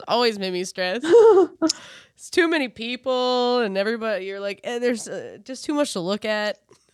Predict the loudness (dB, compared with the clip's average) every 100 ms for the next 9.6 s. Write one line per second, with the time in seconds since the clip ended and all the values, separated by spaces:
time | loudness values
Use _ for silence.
0 | -10 -6 -6 -10 _ _ -8 -6 -8 -14
1 | -20 _ _ _ _ _ -10 -8 -6 -6
2 | -6 -10 -14 -10 -10 -8 -6 -6 -8 -12
3 | _ _ _ _ -6 0 2 2 0 -2
4 | -2 -2 -2 0 0 0 -2 -4 -4 -8
5 | -4 -4 -2 -4 -6 -6 -6 -6 -6 -4
6 | -2 -2 -2 2 4 4 4 2 2 0
7 | 0 0 0 0 0 2 4 2 2 2
8 | 2 2 0 2 0 0 -2 -2 2 4
9 | 4 4 4 2 0 -2